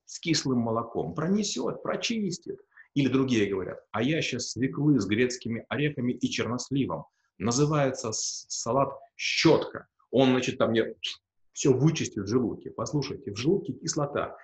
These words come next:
никакие там щётки вам не нужны. Вам необходимо, м, там, подождать какое-то время, пока из вас всё выйдет, и правильно питаться. Или другой пример. Люди говорят: «Я щас начну йогуртами обезжиренными питаться,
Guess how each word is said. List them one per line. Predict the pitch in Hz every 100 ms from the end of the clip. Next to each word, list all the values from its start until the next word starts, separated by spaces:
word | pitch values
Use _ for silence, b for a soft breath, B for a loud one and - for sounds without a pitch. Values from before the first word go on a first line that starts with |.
| B
никакие | 123 139 190 175
там | 147
щётки | - - - -
вам | 123
не | 127
нужны. | 131 120 95 - _ _ _
Вам | 156 175
необходимо, | 160 165 160 147 160 143 143 B _
м, | - 117 113 113 110 57 - _
там, | - 110 -
подождать | 135 147 160
какое-то | 156 135
время, | 143 226 170
пока | 120 120
из | 117
вас | 110
всё | - 165 143
выйдет, | 147 120 87 85 _ _ _ _
и | 151
правильно | 143 160 151 143
питаться. | 151 - - - -
Или | 147 151
другой | 165 147 127
пример. | 104 87 - - _ b b
Люди | 104 110
говорят: | 101 104 98 78 -
«Я | 107 127 156
щас | - 117
начну | 117 - 123
йогуртами | 104 101 131 110 98 95 98
обезжиренными | 98 98 107 113 107 98 92
питаться, | - 123 117